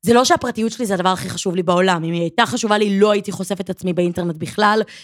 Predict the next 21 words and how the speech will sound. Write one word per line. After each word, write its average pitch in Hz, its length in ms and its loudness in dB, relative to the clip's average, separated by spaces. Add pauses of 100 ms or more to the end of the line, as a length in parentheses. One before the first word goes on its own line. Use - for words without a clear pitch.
(160)
לא 226 160 6
הייתי 220 280 2
נותנת 202 400 0
לפייסבוק 196 500 -2
את 190 80 -4
כל 208 140 0
הפרטי 190 380 0
אשראי 196 360 2
שלי, 208 360 4 (320)
לא 220 100 6
הייתי 220 240 2
אומרת 226 340 2
לאינסטגרם 202 600 0
איזה, 202 220 2 (380)
<laughs> 254 300 -4
לטרגט 220 560 0
אותי 240 180 2
על 208 100 2
דברים 196 300 2
מסוימים. 214 680 2
כאילו, 208 260 2